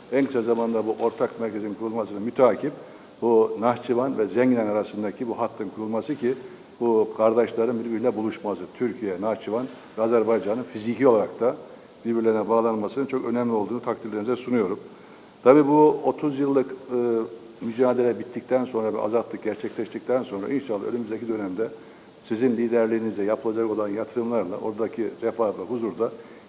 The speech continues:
gelişecek, gerçekleşecek, yükselecek ve orası bir cazibe merkezi haline dönüşecek bütün çevre için,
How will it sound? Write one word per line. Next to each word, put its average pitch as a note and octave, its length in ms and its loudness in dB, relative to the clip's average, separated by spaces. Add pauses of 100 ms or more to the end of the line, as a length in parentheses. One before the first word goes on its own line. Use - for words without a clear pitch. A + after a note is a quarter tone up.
gelişecek, A2 600 2
gerçekleşecek, G2+ 760 -2
yükselecek A2+ 520 0 (300)
ve - 40 0
orası B2+ 320 2
bir C3 120 -4
cazibe A2+ 360 4
merkezi A2 400 -2
haline G#2 320 2
dönüşecek A2+ 480 0 (340)
bütün B2+ 340 0
çevre A2 360 2
için, C3+ 260 -4